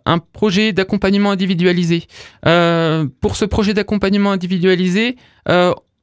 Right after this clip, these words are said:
on se réunit une fois, euh, une fois par an en général, euh, où du coup la personne,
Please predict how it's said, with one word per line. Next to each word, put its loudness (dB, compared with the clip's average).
on 0
se -4
réunit 0
une 0
fois, -2
euh, 0
une 0
fois -2
par -2
an -2
en -4
général, 0
euh, 2
où 0
du -2
coup -4
la 0
personne, -2